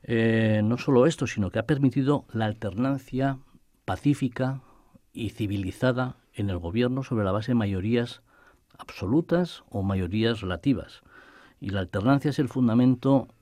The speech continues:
de la capacidad de los ciudadanos de cambiar gobiernos cuando estos no les gustan o están agotados.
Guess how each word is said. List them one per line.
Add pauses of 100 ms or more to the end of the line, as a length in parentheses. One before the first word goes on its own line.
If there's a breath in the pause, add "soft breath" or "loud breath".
de
la
capacidad
de
los
ciudadanos
de
cambiar
gobiernos
cuando
estos (220 soft breath)
no
les
gustan
o
están
agotados.